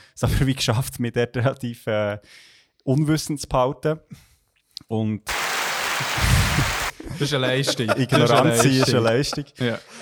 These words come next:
Speaker 1: Ähm, und ich muss sagen,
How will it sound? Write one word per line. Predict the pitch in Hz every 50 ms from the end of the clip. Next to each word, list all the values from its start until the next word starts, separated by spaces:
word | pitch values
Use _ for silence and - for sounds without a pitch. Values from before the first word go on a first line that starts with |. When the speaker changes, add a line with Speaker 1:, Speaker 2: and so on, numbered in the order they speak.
| - 120 113 117 120
Speaker 1:
Ähm, | 117 120 120 120 120 120 - _ _ _ _ _ _ _ _ _ _
und | - 139 135 131 127 123 123 - - - _ _ _ _ _
ich | - 139
muss | 151 151 143 131 -
sagen, | 135 135 139 - 160 151 151 151 143